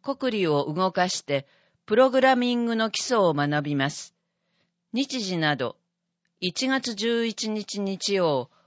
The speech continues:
午後一時から二時三十分。無料。対象は小学四年生から六年生、保護者同伴か。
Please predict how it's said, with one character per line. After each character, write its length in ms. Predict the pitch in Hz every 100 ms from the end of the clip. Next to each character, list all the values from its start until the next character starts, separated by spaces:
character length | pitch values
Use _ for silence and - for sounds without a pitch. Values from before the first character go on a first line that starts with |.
| _
午 140 | - 269
後 140 | 240
一 280 | 185 170 233
時 120 | 190
か 120 | - 143
ら 180 | 131 -
二 160 | 226
時 140 | 254 220
三 280 | 208 190 170
十 140 | 175
分。 440 | 151 - 131 117 - _ _ _ _ -
無 160 | 196
料。 440 | 208 202 190 175 - _ _ _ _ -
対 220 | 240 262
象 320 | 254 247 226
は 160 | 214 208
小 300 | - 254 262
学 260 | 262 254 233
四 140 | 233
年 240 | 233 233
生 280 | 208 180 160
か 140 | 143 135
ら 160 | 131
六 260 | 135 143 214
年 260 | 202 185 156
生、 400 | 143 120 110 - _ _ _ _
保 160 | 190
護 140 | 240 277
者 180 | 233 175
同 300 | 190 196 196
伴 260 | 185 180
か。 240 | - 170